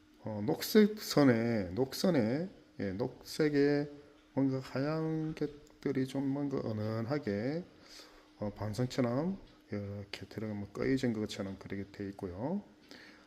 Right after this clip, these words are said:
어, 또는 서반물처럼 돼 있고, 그리고 여기 반대쪽에 보시면, 음, 여기도 잘 오가져 있고, 찍을 찍은 것처럼 이렇게 살짝 이렇게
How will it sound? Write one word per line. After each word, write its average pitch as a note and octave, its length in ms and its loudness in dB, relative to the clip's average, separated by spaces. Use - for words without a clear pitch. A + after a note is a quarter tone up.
어, - 400 -10
또는 A2 340 -2
서반물처럼 A#2+ 1120 -2
돼 F#2+ 140 -8
있고, G#2+ 520 -10
그리고 D#3 680 -6
여기 B2+ 540 -6
반대쪽에 F#2+ 600 -2
보시면, C3 720 2
음, G#2 140 -2
여기도 D3 680 4
잘 G#2+ 600 0
오가져 A#2 380 10
있고, D3 520 4
찍을 C#3+ 200 10
찍은 C3+ 220 12
것처럼 C#3 440 12
이렇게 G#2+ 300 8
살짝 - 540 -4
이렇게 - 340 -10